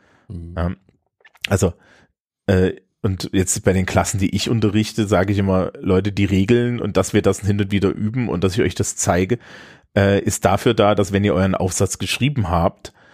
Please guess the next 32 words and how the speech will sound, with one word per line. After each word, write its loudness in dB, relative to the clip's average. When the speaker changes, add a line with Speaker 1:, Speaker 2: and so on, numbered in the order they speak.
Speaker 2:
ihr 2
darüber 2
nachdenken 0
könnt, -2
ob 0
denn 0
eure 2
Problemzonen, 0
von -2
denen 0
ihr 0
normalerweise 2
wisst, -4
richtig -2
sind. 0
Und -4
dann -2
könnt -2
ihr 2
halt 2
einfach 0
nochmal 0
über 0
euren 0
Text -4
drüber 0
gehen 0
und -4
euch -4
die -4
Frage 0
stellen, 0